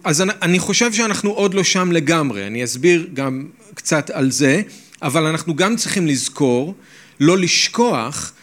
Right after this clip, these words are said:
שהחושך כבר פועל עכשיו, אז אני צריך לשים לב גם מה ממש קורה לידי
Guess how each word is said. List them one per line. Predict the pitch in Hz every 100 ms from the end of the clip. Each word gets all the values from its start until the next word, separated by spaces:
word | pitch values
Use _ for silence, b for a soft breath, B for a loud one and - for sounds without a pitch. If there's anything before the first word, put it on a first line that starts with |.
| b b
שהחושך | - 151 131 95 214 208 208 -
כבר | 139 151 180 180
פועל | - 214 170 165
עכשיו, | 170 151 - - 175 113
אז | 110 123
אני | 139
צריך | 139 151 180 180
לשים | 170 180 156
לב | 165 156
גם | 156 135 139
מה | 139 190
ממש | 175 175 185
קורה | - 165 156
לידי | 175 165 143 123 123